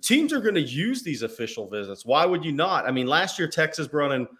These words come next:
I believe, forty kids total for official visits. They already have, what, forty-seven scheduled right now? Jaden Jackson will be forty-eight, and you know somebody else is gonna pop up, maybe two more.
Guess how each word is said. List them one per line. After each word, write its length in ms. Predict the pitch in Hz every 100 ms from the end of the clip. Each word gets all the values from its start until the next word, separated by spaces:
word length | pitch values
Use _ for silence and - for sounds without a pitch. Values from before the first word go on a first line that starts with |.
| _ _ -
I 60 | 131
believe, 280 | 135 147 147
forty 560 | - 160 160 175 165
kids 500 | 165 - 160 151 156 -
total 420 | - 151 156 131
for 200 | - 123
official 420 | 117 135 131 120
visits. 320 | 127 127 110
They 100 | -
already 200 | 135 143
have, 200 | 139 131
what, 220 | 127 123
forty-seven 600 | - 131 131 - 131 143
scheduled 460 | 139 - 131 131 151
right 240 | 143 143
now? 260 | 147 147 160 - _
Jaden 260 | 143 143 135
Jackson 400 | 123 127 127 139
will 80 | 123
be 120 | 120
forty-eight, 600 | - 135 131 120 123 143
and 80 | 131
you 60 |
know 200 | 123 147
somebody 420 | 160 147 127 117
else 220 | 120 143 127
is 80 |
gonna 160 | 110 117
pop 340 | - 120 120
up, 120 | 127 127
maybe 220 | 127 123
two 260 | - 165
more. 380 | 175 139 113 110